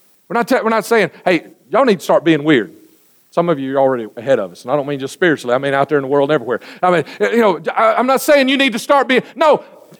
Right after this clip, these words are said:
let's make it simple here. God says, "I want you to have power, and I've promised you power." That's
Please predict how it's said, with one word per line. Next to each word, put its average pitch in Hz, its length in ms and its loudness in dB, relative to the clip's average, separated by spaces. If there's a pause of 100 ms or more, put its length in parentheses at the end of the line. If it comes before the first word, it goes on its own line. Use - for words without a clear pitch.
(120)
let's 302 280 -4
make 311 240 0
it 320 120 0
simple 339 440 2
here. 220 300 2 (500)
God 320 400 4
says, 269 460 2 (260)
"I 349 160 6
want 359 300 2
you 349 80 4
to 330 80 6
have 302 240 4
power, 254 480 2 (1000)
and 254 100 0
I've 262 200 0
promised 339 480 2
you 254 100 2
power." 220 500 0
That's - 300 -2